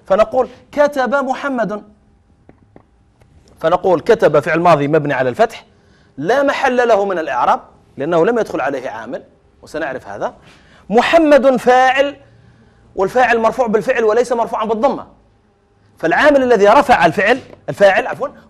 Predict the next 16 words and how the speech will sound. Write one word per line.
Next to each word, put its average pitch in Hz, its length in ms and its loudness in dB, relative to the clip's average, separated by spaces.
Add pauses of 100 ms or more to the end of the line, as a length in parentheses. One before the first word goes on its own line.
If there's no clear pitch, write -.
هو 240 100 0
الفعل، 294 320 0 (600)
هو 190 60 0
الفعل، 190 300 -4 (460)
إذن 180 160 -4
هو 233 120 2
مرفوع 247 520 0 (160)
بالفعل. 185 340 -2 (360)
ولذا 269 280 2
القاعدة 247 400 0
تقول: 180 560 -4 (340)
"كن 277 240 2
فاعلا 277 680 2
فترفع"، 208 600 0 (1300)
كن 202 180 -2
فاعلا 247 640 2